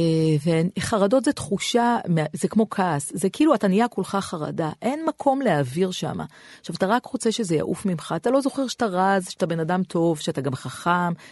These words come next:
שיש לך עוד איכויות, אתה נהיה כולך הדבר הזה. ו-, אה, הגיעה אליי לפני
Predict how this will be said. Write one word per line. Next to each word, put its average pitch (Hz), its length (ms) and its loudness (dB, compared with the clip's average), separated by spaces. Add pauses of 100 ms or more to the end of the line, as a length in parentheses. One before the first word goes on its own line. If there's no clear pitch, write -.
שיש 190 180 -2
לך - 80 -4
עוד 190 220 4
איכויות, 156 460 0
אתה 160 140 -6 (420)
נהיה 226 240 4
כולך - 340 0
הדבר 160 500 2
הזה. 139 200 -4 (760)
ו-, 160 180 0 (1000)
אה, 180 60 4 (560)
הגיעה 202 220 4
אליי 214 140 4
לפני 190 260 0